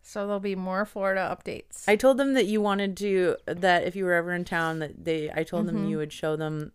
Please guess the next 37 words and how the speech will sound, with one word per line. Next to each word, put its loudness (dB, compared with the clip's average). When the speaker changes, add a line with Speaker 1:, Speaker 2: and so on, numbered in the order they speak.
Speaker 2:
or 0
they 0
would -2
show -2
you -2
the -4
Speaker 1:
Siesta -10
Key -10
house. -8
Speaker 2:
Oh, 6
we 2
saw 4
it. -4
Speaker 1:
Did -10
you? 0
Speaker 2:
Amy. -2
Speaker 1:
I -6
know, -2
it's -8
like -2
a -2
museum. 0
Speaker 2:
It's 2
nuts. 4
Speaker 1:
Yeah. -4
Speaker 2:
It's 0
so 8
big. 2
Speaker 1:
The -8
Campos -4
house. -6
Speaker 2:
We 2
rode 8
our 8
bikes 2
past -4
it. -8